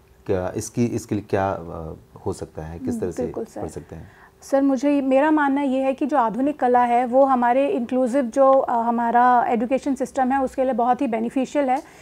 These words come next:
Speaker 2: because सर, यहाँ पे हम लिमिट नहीं करते हैं अपनी चीज़ों को, यहाँ हम लिमिटलेस हैं। हम चाहे मटेरियल की बात करें या हम किसी उस पर्टिकुलर चीज़ को बनाने के प्रोसेस की बात करें,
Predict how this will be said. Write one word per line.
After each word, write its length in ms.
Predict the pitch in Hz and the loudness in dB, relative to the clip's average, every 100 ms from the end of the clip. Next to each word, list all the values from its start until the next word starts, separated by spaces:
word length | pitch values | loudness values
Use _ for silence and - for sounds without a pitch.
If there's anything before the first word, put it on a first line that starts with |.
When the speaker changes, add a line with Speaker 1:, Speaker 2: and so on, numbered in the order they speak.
| - - - | -20 -10 -4
Speaker 2:
because 240 | 254 302 | 4 4
सर, 240 | 320 330 320 | 4 2 2
यहाँ 360 | 269 269 277 330 | 2 4 4 2
पे 80 | |
हम 220 | 302 311 285 | 2 4 4
लिमिट 360 | 269 302 320 | 6 4 4
नहीं 120 | 320 | 4
करते 320 | 320 254 214 254 | 4 2 0 -4
हैं 60 | |
अपनी 240 | 233 247 240 | -2 -2 -4
चीज़ों 300 | 240 220 226 | -4 -4 -4
को, 180 | 247 | -2
यहाँ 340 | 233 254 294 330 | 0 2 4 6
हम 100 | 302 | 6
लिमिटलेस 640 | 277 285 285 247 226 - | 6 4 2 0 0 -4
हैं। 160 | 208 190 - - - - | -12 -14 -18 -20 -12 4
हम 200 | 285 302 | 6 6
चाहे 360 | 302 269 277 | 6 6 8
मटेरियल 500 | 294 262 285 285 320 | 4 4 6 6 6
की 160 | 311 311 | 6 4
बात 280 | 254 240 240 | 8 6 6
करें 380 | 254 247 247 247 - - | 4 4 2 -4 -12 -6
या 220 | 220 247 285 | 2 6 6
हम 320 | 285 302 302 | 6 4 4
किसी 480 | 294 277 - 302 311 | 2 0 2 4 4
उस 340 | - 202 - - - | 4 0 0 -2 4
पर्टिकुलर 360 | 262 262 302 | 4 6 4
चीज़ 280 | 311 285 277 | 4 2 2
को 100 | 311 | 0
बनाने 320 | 262 254 254 | 4 4 4
के 80 | 285 | 2
प्रोसेस 420 | - 262 262 311 | 4 4 4 2
की 140 | 311 269 | 2 2
बात 260 | 208 202 | 2 0
करें, 300 | - 202 214 | -4 -6 -8